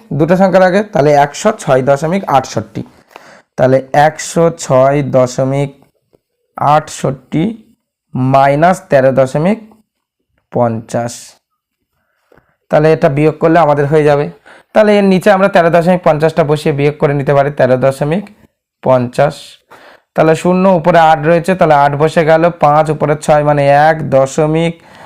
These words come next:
আচ্ছা, উপরে ছয়, তাহলে তিন হাতে কিছুই নেই, এক উপরে শূন্য মানে নয় হাতে কিছু নেই, তাহলে তিরানব্বই দশমিক আঠেরো। তাহলে তিরানব্বই দশমিক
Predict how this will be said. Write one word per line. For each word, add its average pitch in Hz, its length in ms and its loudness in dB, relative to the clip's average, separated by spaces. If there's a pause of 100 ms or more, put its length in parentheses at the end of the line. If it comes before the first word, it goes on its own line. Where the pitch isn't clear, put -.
(220)
আচ্ছা, 139 280 2
উপরে 147 320 0
ছয়, 160 300 0
তাহলে 156 200 0
তিন 156 480 -2
হাতে 156 600 -2 (320)
কিছুই 175 400 0
নেই, 180 400 0
এক 160 520 0
উপরে 160 440 0 (280)
শূন্য 156 320 -2
মানে 156 260 2
নয় 147 520 2
হাতে 147 220 -2
কিছু 151 260 -4
নেই, 185 140 -2
তাহলে 147 200 0
তিরানব্বই 151 500 0
দশমিক 147 320 -2
আঠেরো। 123 340 -2 (800)
তাহলে 139 220 0
তিরানব্বই 143 720 0
দশমিক 143 720 -2